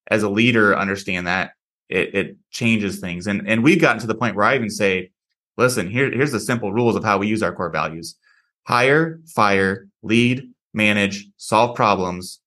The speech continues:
using our core values." So you think of the evolution of the beginning,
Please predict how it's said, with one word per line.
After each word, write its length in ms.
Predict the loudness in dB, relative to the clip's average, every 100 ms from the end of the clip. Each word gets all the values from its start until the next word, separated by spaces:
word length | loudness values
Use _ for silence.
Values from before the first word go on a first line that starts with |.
| _ _ _
using 340 | -4 -2 0
our 100 | -2
core 220 | -2 -4
values." 480 | -4 -6 -8 -16 -20 _ _ _
So 120 | -2
you 60 | 2
think 160 | 4 4
of 60 |
the 80 | 4
evolution 460 | 2 2 0 0 -2
of 200 | -2 -6
the 160 | -4
beginning, 640 | -2 0 0 0 -2 -4